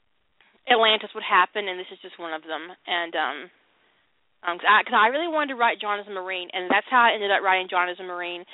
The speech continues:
in Ties That Bind. Now, I have a story called I Shall Believe,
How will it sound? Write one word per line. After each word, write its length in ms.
in 120
Ties 280
That 100
Bind. 320
Now, 200
I 120
have 200
a 100
story 260
called 420
I 120
Shall 160
Believe, 440